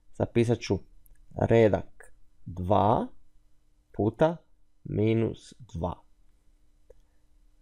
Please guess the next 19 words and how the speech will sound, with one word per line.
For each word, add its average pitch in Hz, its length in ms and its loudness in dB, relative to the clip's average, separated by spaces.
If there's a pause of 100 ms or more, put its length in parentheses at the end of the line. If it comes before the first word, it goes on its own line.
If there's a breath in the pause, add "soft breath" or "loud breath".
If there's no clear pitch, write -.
(140)
U 117 40 2
matrici 113 420 0
će 87 140 -10
se 104 140 -6
promijeniti 107 400 -2
samo 101 220 0
drugi 104 300 -2
redak, 117 320 0 (240)
dakle 95 300 -4
prvi 123 480 0 (500 soft breath)
će 113 140 2
ostati - 460 0
isti, - 600 -4 (680)
treći - 600 0 (240)
će 104 200 0
ostati 98 600 -2
isti, - 540 -2 (840)
a 110 260 4
u 107 160 4